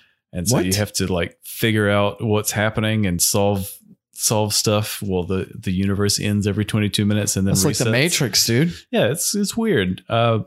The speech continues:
Speaker 1: it's so that's, that's an indie game, and I haven't really gotten too into it, but the, um, the soundtrack is great. It's like a bluegrass.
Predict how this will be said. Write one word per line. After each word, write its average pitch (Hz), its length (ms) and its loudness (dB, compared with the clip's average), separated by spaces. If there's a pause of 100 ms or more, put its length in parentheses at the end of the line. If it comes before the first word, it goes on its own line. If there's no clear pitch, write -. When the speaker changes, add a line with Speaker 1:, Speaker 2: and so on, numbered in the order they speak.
Speaker 1:
it's 127 240 0
so 127 220 2
that's, 151 280 0
that's 123 340 2
an 104 60 0
indie 104 280 2
game, 92 480 2
and 90 460 0
I 92 180 0
haven't 98 240 0
really 90 220 0
gotten 90 240 -2
too 98 200 0
into 92 280 0
it, - 180 -4
but 85 320 -4
the, 98 320 0
um, 87 400 -2 (240)
the 101 80 -4
soundtrack 98 540 0
is 87 100 -2
great. 95 320 -2
It's - 140 -2
like 123 100 -2
a 107 60 -6
bluegrass. 101 580 0